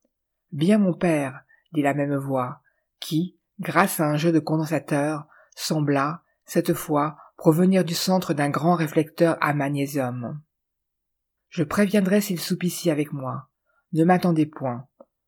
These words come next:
Qu'on soit sage. Bonsoir. » Un enfantin et charmant éclat de rire se fit entendre dans les ombres de tous côtés. On eût dit qu'un elfe invisible, caché dans l'air, répondait à un magicien.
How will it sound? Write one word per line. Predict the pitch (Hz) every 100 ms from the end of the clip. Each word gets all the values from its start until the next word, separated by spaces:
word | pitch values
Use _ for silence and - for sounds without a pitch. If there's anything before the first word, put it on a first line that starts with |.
| -
Qu'on | 202
soit | 196 196
sage. | 175 143 123 123 135 143 _ _ -
Bonsoir. » | 170 180 - 131 120 - - _ _ _ _ _ _ _ _ _ _ _ _ -
Un | 143 160
enfantin | 196 208 208 202 208 98
et | -
charmant | 131 - 180 185 196 -
éclat | 156 160
de | 147
rire | 143 147 170 160 - - -
se | -
fit | 170 180 175
entendre | 160 - 147 160 147 156 - -
dans | -
les | 151 147 143
ombres | 143 147 135 123
de | 139
tous | 131
côtés. | 143 143 - 127 - _ _ _ _ _ _ _ _ -
On | 180
eût | 208
dit | 190 233
qu'un | 180 160
elfe | 208 196 - -
invisible, | 175 185 185 156 156 165 185 185 - _ _ -
caché | 185 175 190
dans | 160
l'air, | 151 147 160 151 139 - - -
répondait | - 165 165 160 170 170
à | 139
un | 135
magicien. | 143 143 131 - 123 117